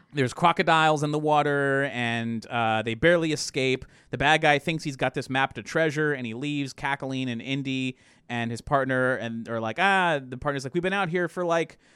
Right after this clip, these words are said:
three months, Doctor Jones, and we just lost everything." He goes, "We didn't lose everything, pal." And he sh-,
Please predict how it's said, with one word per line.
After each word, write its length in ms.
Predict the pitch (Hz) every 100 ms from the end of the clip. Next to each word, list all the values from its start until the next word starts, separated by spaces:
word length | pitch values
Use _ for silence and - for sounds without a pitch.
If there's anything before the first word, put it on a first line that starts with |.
| _
three 300 | - 214 220
months, 480 | 202 226 220 160 -
Doctor 280 | 180 160 151
Jones, 340 | 151 - 143
and 60 | 147
we 60 |
just 220 | 135 190 180
lost 260 | 196 190
everything." 300 | 220 208 143
He 60 | 113
goes, 120 | 95
"We 140 | 104
didn't 180 | 120 131
lose 160 | 139 135
everything, 380 | 151 143 120 107
pal." 400 | 113 117 127 123
And 80 |
he 80 | 110
sh-, 100 | -